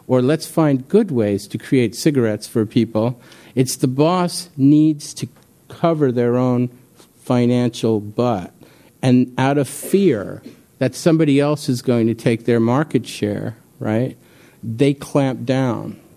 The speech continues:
They clamp down on their world. Well, this also happens in beautiful environments, in lovely not-for-profits trying to change the world. If a boss is frightened,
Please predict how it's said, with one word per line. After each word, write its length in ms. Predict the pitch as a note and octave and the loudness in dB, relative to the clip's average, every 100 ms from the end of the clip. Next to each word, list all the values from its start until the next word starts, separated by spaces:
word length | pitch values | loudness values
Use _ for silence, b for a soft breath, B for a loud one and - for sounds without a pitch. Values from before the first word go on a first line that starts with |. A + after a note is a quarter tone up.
| _ | _
They 140 | - B2 | -2 -2
clamp 520 | - - C#3 C3 A#2+ | -4 -2 -2 0 -2
down 280 | C3 C3 B2+ | -2 0 0
on 180 | A#2 A2+ | 0 0
their 140 | A2 | 0
world. 600 | G#2+ A#2+ C#3+ A#2 A2 - b b b b - | 0 0 0 -2 -6 -12 b b b b 0
Well, 100 | F3+ | 2
this 220 | C#4+ - | 2 2
also 320 | G#3+ - A#2 | 0 0 -4
happens 460 | - B2 B2 A#2 A#2 | -2 -2 0 -2 2
in 140 | A2+ | 0
beautiful 540 | A2+ A#2+ C#3 - A#2+ | 2 0 0 0 0
environments, 720 | A#2 A#2 C3 C4 E3+ G2+ G2+ A#2+ | 0 2 0 2 0 0 -4 -2
in 200 | A#2 A#2+ | 0 2
lovely 360 | C3+ C#3 C3+ | 0 2 2
not-for-profits 1120 | A#2+ B2 C3+ - C#3+ - C3 G#3 - G#2+ - | 2 0 -4 -4 -4 -2 -4 -4 -6 -8 -8
trying 300 | - C#3+ B2+ | -4 0 2
to 80 | B2 | 2
change 380 | B2 C#3 C3+ B2+ | 0 0 0 0
the 120 | C3 | -2
world. 440 | B2+ D#3+ E3+ A2+ A#2 B B B B B | 0 0 -2 -6 -12 B B B B B
If 160 | - - | -4 0
a 60 | C#3 | 0
boss 420 | B2+ D3+ F3 - | 0 0 -2 -6
is 100 | - | -8
frightened, 760 | - D3+ F#3 E3+ A2+ G#2+ A#2 | -2 0 0 0 0 0 -4